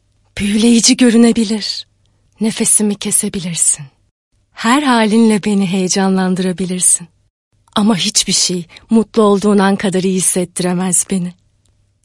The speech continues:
Eti, mutlu et kendini. Her şeyin bir doğuşu var. Çok inanırsın, umut doğar. Bir yıldız cesaretle doğar.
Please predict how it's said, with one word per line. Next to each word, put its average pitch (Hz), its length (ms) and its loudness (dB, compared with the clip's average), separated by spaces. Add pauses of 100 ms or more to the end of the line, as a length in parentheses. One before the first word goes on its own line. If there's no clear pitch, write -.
(140)
Eti, 254 420 -2 (580)
mutlu 240 320 2
et 214 220 0
kendini. 196 540 -2 (1500)
Her 349 220 2
şeyin 349 420 4
bir 320 120 6
doğuşu 277 380 4
var. 196 380 -4 (480)
Çok - 280 2
inanırsın, 269 640 4 (420)
umut 269 380 4
doğar. 208 500 0 (640)
Bir 277 180 2
yıldız 214 500 -4
cesaretle 247 800 2
doğar. 190 520 -2